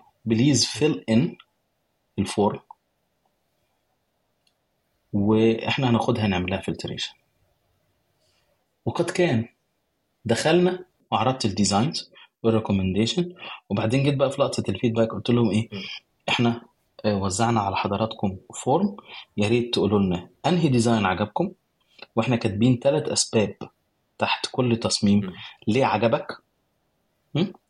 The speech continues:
Speaker 1: يا ريت تعلم على كل الأسباب اللي أنت شايفها مناسبة، وفي خانة فاضية لو حضرتك تحب تكتب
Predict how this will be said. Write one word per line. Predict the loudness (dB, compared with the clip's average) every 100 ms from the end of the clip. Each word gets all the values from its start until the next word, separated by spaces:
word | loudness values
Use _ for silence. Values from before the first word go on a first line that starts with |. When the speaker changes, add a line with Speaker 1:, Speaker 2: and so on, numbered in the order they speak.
| _ 0
Speaker 1:
يا |
ريت | 0 2
تعلم | 0 2 4 4
على | 2 0
كل | 0 2
الأسباب | 2 0 0 0 0
اللي | 2 0
أنت | 0
شايفها | 0 -2 0 0
مناسبة، | 2 2 0 -2 -8 -20 -20 _ -20 _ -4
وفي | -2 0 0
خانة | 0 2 0
فاضية | 0 0 0
لو | -2
حضرتك | -2 -4 -2 -4 -4
تحب | -6 -4
تكتب | -4 -4 -4